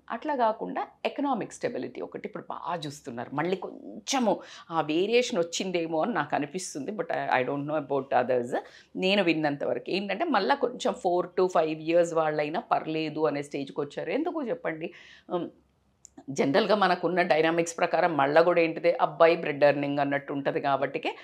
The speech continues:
అబ్బాయి సెటిల్ అయిన తర్వాత అయ్యే వరకు అనేసరికి పాపం ట్వంటీ సెవెన్, ట్వంటీ ఎయిట్ వస్తున్నాయి. అవునా? ఈ అమ్మాయిలు ఏం అడుగుతున్నారు? "మాకు సెటిల్ అయిన వాళ్ళు కావాలి."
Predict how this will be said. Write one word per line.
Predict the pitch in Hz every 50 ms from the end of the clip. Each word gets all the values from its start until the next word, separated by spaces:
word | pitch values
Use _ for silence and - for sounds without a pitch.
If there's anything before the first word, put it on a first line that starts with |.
| - - - - -
అబ్బాయి | 202 208 190 190 214 214 220 214
సెటిల్ | 208 - - 185 180 - 196 190 185 180
అయిన | 175 170 175 175 175
తర్వాత | 170 175 170 175 175 175 175 202
అయ్యే | 196 196 214 226 226
వరకు | 220 220 220 220 -
అనేసరికి | 233 220 220 233 226 233 254 254
పాపం | 226 202 202 208 240
ట్వంటీ | 226 - 202 196 190 190 202
సెవెన్, | 196 220 190 196 196 226
ట్వంటీ | 208 196 185 185 180 190
ఎయిట్ | 185 185 180 185 180 233
వస్తున్నాయి. | 220 - - - 226 - 151 120 107 - - - - - - - -
అవునా? | - 185 196 214 294 330 - - - -
ఈ | 208 226 254
అమ్మాయిలు | 233 208 240 233 247 269 220 220 220
ఏం | 214 226 214 214
అడుగుతున్నారు? | 202 196 196 202 190 208 196 196 185 185 185 185 185 185 185 - - _ _ -
"మాకు | 175 175 175 180 175 - 285
సెటిల్ | 277 - - 233 185 214 208 208
అయిన | 196 185 180
వాళ్ళు | 175 165 165 160 160 170
కావాలి." | - 190 151 147 143 143 143 139 143